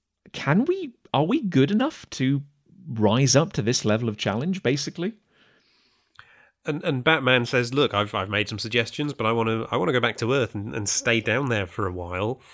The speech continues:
Speaker 2: And Superman says, "Yep, okay, we're, we're all in agreement then."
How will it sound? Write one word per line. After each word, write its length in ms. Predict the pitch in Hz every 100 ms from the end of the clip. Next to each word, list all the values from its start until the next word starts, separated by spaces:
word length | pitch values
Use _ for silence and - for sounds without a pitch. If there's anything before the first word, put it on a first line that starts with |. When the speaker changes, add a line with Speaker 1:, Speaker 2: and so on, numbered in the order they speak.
| - - _
Speaker 2:
And 140 | - 107
Superman 380 | - 104 110 104
says, 240 | 110 104
"Yep, 180 | 147 175
okay, 260 | 156 143
we're, 220 | 165 117 104
we're 200 | 107 98
all 120 | 110
in 100 | 117
agreement 440 | 110 110 127 170 110
then." 180 | 98